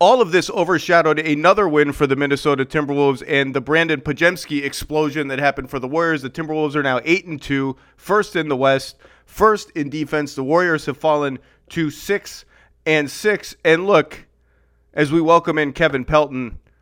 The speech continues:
we have to start with the sleeper hold heard round the world. Uh, the image of a wide-eyed Gobert. I mean, Rudy Gobert just can't, in things that are very serious and things that are very almost funny,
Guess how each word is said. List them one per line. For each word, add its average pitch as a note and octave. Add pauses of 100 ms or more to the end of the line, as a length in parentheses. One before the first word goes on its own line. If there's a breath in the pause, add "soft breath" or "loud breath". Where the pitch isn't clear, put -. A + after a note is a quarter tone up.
(100)
we D#3+
have F#3+
to D#3+
start E3
with D3+
the C3
sleeper D3
hold B2+
heard C3+
round C3+
the A#2
world. A#2+ (560)
Uh, C3+
the E3
image A3+
of D3
a D3
wide-eyed D3+
Gobert. C3+ (400)
I G3+
mean, G3
Rudy E4
Gobert G3+
just -
can't, F#3+ (500)
in E3+
things G3
that F#3
are E3
very E3+
serious A3+
and D3+
things E3+
that D#3
are D#3
very C#3+ (760)
almost G3+
funny, D3+